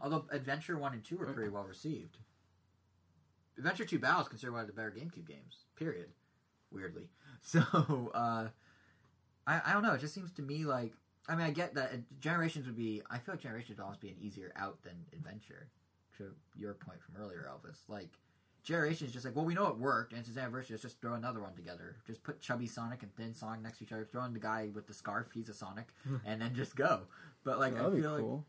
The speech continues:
Speaker 1: it, it would be pretty cool, actually. But I feel like,
Speaker 3: <laughs>
Speaker 1: I feel like I just, it sounds weird, but I
Speaker 3: Oh my
Speaker 1: almost want
Speaker 3: God.
Speaker 1: them to
Speaker 3: Little
Speaker 1: acknowledge
Speaker 3: Knuckles and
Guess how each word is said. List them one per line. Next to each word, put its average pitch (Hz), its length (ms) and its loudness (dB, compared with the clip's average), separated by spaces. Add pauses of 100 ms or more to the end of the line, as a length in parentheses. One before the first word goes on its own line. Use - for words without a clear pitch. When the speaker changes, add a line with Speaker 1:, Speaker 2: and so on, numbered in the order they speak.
(100)
Speaker 1:
it, 135 240 0
it 160 60 6
would 147 160 6
be 139 80 4
pretty 107 240 0
cool, 98 160 -4
actually. 107 240 2
But 127 140 6
I - 40 4
feel 156 220 0
like, 165 180 10 (380)
Speaker 3:
<laughs> - 340 -20
Speaker 1:
I 156 140 -4
feel 220 180 -4
like 214 100 -2
I 175 60 0
just, 165 360 -4
it 147 160 0
sounds 208 340 4
weird, 180 220 4
but 131 100 6
I - 20 8
Speaker 3:
Oh 147 40 8
my 151 60 6
Speaker 1:
almost 120 200 4
want 139 220 6
Speaker 3:
God. - 0 -
Speaker 1:
them 135 180 4
to 151 60 4
Speaker 3:
Little 160 340 12
Speaker 1:
acknowledge 185 240 12
Speaker 3:
Knuckles 190 240 10
and 123 240 8